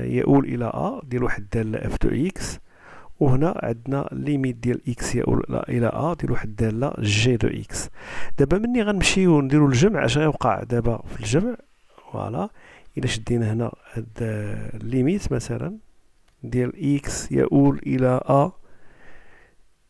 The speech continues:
ديال الجمع ديال الدالة اف زائد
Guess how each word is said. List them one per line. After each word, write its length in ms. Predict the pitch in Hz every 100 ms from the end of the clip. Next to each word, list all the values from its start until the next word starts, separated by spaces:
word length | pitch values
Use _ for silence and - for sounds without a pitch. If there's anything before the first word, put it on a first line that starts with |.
| _ _ _
ديال 460 | 131 131 131 131 -
الجمع 480 | 131 123 151 151 120
ديال 200 | 117 123
الدالة 500 | 113 117 135 123 123
اف 580 | - 180 - - - - -
زائد 600 | - 120 127 123 120 120